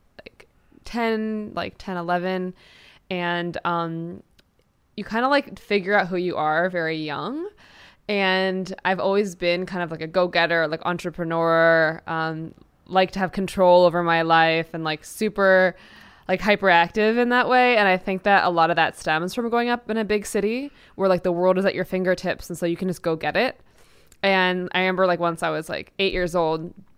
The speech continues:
and I really wanted this boombox, like, purse. <laughs> And I saved up my money from, like, lunch money my mom gave me.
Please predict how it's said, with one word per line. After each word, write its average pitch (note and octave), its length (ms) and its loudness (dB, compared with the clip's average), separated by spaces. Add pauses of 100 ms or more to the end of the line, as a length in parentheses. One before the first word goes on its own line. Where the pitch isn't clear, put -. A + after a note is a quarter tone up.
(580)
and G3+ 120 0
I F#3 80 2
really F3+ 240 2
wanted E3+ 300 0
this E3 160 -8
boombox, E3 720 -2
like, - 160 -14 (140)
purse. - 640 -4
<laughs> - 60 -20 (680)
And G3 480 2 (400)
I F3+ 380 4
saved F#3 320 -2
up G3+ 140 2
my E3 120 2
money E3 680 -2 (180)
from, E3 260 -6
like, D3+ 140 -8
lunch F3 300 -4
money D#3 240 -8
my D#3 100 -6
mom D3 240 -6
gave - 220 -10
me. E3 340 -10